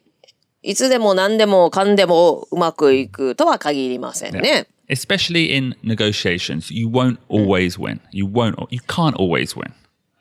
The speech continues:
Speaker 1: 特に交渉ごと、ネゴシエーションに関しては、いつも自分が勝つ、自分の思い通りになるというわけにはいきません。
Speaker 2: You know, sometimes you will have to compromise.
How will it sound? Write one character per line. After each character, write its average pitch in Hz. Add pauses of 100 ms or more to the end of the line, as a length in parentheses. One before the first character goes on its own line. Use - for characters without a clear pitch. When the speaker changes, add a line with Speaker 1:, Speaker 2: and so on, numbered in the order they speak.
(640)
Speaker 1:
特 175
に 151
交 196
渉 226
ご 208
と、 196
ネ 170
ゴ 214
シ 233
エ 269
ー 302
シ -
ョ 190
ン 165
に 160
関 208
し 190
て 165
は、 170 (420)
い - (100)
つ 539
も 180 (480)
自 185
分 185
が 175
勝 190
つ、 - (580)
自 190
分 202
の 247
思 190
い 190
通 208
り 190
に 156
な 156
る 165
と 156
い 190
う -
わ 320
け 330
に 381
は 311
い -
き 247
ま 233
せ -
ん。 -
Speaker 2:
You -
know, -
sometimes 117
you 104
will 104
have 101
to 92 (500)
compromise. 87